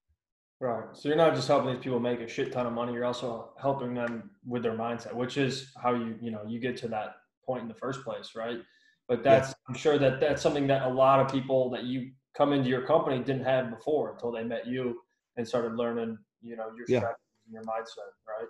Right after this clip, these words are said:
Speaker 2: Yeah, Eric, when you have a company, man, like, if your people have money problems,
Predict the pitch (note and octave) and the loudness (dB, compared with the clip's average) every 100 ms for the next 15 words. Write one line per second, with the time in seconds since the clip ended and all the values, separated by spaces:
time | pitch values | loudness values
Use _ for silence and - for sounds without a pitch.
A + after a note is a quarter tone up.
0 | _ G#2+ D3+ C#3+ D3 D3 D3 D3+ F3 D3+ | _ -4 0 4 4 6 4 6 6 4
1 | D3 D3 C#3 A#2 A2+ A2+ A2+ - - A2 | 2 2 2 2 2 2 0 -4 -6 0
2 | A2+ - A#2 C3+ D3+ - D#3+ D#3+ A#2+ A2+ | 0 0 0 0 0 0 2 4 6 6
3 | G#2+ - _ _ B2 A#2 B2+ C#3+ - B2 | 2 -10 _ _ 0 2 2 2 4 4
4 | G2+ G#2 G#2 G#2 | 4 2 -2 -6